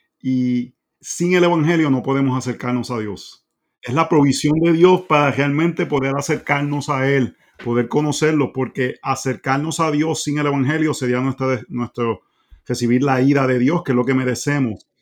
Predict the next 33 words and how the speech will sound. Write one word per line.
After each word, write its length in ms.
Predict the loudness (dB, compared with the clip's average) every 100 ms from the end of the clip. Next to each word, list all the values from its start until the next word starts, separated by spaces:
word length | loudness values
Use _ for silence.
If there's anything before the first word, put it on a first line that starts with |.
| _ _ _ _
Entonces, 840 | -8 -2 0 0 0 0 -2 -12 -8
eh, 680 | -4 -2 -2 -2 -2 -4 -10 _ _ _
algo 440 | -6 -4 0 0 0
que 600 | 0 2 2 2 2 0
uno 220 | 0 -2 0
puede 180 | 0
hacer 280 | 2 2 0 0
hasta 340 | -6 -4 -6
sin 720 | -4 -2 0 2 2 0 -4
darle 280 | -2 0 0
mucha 760 | 0 -2 0 0 2 2 0 -4 _ -2
importancia 720 | -2 0 -4 -4 -4 -2 -4
es 80 | -4
cada 280 | 0 2 2
vez 200 | 2 0
que 160 | 2
uno 240 | 2 2 2
va 100 | 2
a 40 |
orar, 520 | 4 4 4 2 0 _ _ _ _ _ _ -6
decir 300 | -2 0 2
algo 180 | 2 2
como, 140 | 0
"Señor, 200 | 2 0
nos 160 | 2 -2 0
podemos 400 | 2 2 0 -4
acercar 600 | -2 -4 -4 -2 0 0
a 200 | -4 -4
ti 540 | -2 0 0 -2 -12 _ _ _ _ -4
porque 360 | -4 0 -2 0
tú 260 | 0 2
has 80 | 2
provisto", 840 | 2 4 4 2 -2 -4 -2 -2